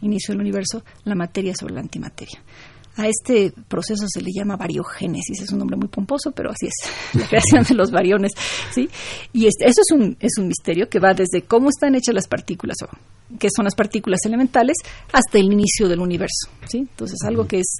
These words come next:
Speaker 1: de aquí, que podemos detectar aquí hoy en día, que lo podemos crear man-, antimateria, y de hecho hay aparatos con antimateria en, en laboratorio y, y aparatos médicos que usan, eh, positrones, pero tiene, nos lleva hasta el inicio del universo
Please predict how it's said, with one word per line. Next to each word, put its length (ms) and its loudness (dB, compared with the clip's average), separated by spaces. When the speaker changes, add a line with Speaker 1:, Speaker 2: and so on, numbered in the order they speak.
Speaker 1:
de 80 -2
aquí, 300 -2
que 100 -6
podemos 380 -4
detectar 600 -6
aquí 260 -8
hoy 220 -2
en 120 2
día, 280 0
que 100 -8
lo 140 -6
podemos 260 -4
crear 320 -10
man-, 180 -8
antimateria, 600 -4
y 20 -4
de 60 -4
hecho 180 -6
hay 140 -6
aparatos 440 -6
con 100 -4
antimateria 540 -2
en, 200 -6
en 240 -4
laboratorio 540 -2
y, 60 0
y 220 -12
aparatos 400 -6
médicos 340 -2
que 160 -10
usan, 320 -8
eh, 280 -8
positrones, 560 0
pero 320 4
tiene, 360 4
nos 220 2
lleva 140 2
hasta 180 2
el 80 2
inicio 420 2
del 120 2
universo 560 0